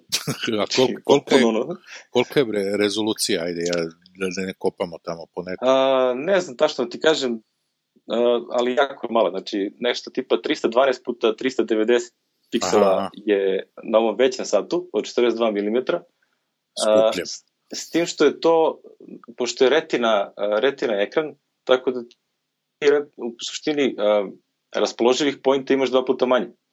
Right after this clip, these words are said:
Speaker 1: Da, da, da, moraš da vodiš, da, da.
Speaker 2: Znači, to je nešto tipa sto šezdeset puta sto devedeset.
Speaker 1: Da,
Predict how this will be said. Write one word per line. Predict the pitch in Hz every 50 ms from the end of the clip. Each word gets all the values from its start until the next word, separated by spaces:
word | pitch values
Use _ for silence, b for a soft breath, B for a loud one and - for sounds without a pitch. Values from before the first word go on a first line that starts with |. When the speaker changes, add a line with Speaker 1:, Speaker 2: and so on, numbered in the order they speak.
| _ _ _ _
Speaker 1:
Da, | 95 104 101
da, | 101 104 104
da, | 107 104 92
moraš | 92 92 90 92 90 90
da | 90 90
vodiš, | 87 90 87 87 87 - - -
da, | 92
da. | 92
Speaker 2:
Znači, | 87 110 110 110 - - - -
to | - 127 131
je | 131
nešto | 127 131 131 127 - 123
tipa | 117 - 123 117 - 123
sto | 107 - - - 135 123
šezdeset | 117 - 127 110 101 98 123 123 117 - - 98 _ _
puta | 120 110 - - 120 113 113 117 117 - 120 107 107 101 b b b b b b b b
sto | - - - - 120 113 117
devedeset. | 110 120 117 113 113 110 - - - - - _ _ _ _ _ - 82 87 - _ _ _
Speaker 1:
Da, | 92 90 87 90